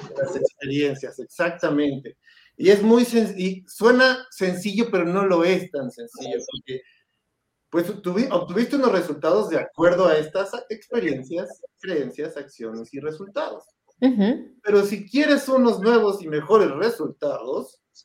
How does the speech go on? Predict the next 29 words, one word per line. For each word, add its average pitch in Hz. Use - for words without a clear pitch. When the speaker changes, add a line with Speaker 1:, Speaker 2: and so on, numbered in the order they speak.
Speaker 1:
no 226
puedes 208
llegar 160
a 170
ellos 160
con 175
las 151
mismas 156
creencias 135
que 120
has 120
tenido, 120
con 127
las -
mismas -
acciones 147
que 131
has 127
hecho, -
Speaker 2:
Claro. 185
Speaker 1:
las 294
mismas 180
experiencias 160
que 147
generaste 147
o 151
te 156
han 151
generado. 143